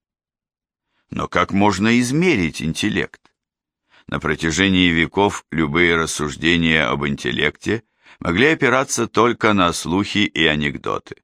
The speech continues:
Но теперь М Р Т-исследования показали, что при решении математических головоломок активизируется участок мозга между префронтальной корой, где сосредоточены рациональные мысли,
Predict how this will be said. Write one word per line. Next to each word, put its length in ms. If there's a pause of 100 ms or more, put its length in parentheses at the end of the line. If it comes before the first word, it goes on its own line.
(800)
Но 260
теперь 640
М 220
Р 140
Т-исследования 1000
показали, 760 (340)
что 280
при 220
решении 500
математических 880
головоломок 680
активизируется 920
участок 500
мозга 360
между 400
префронтальной 1000
корой, 460 (360)
где 160
сосредоточены 840
рациональные 840
мысли, 500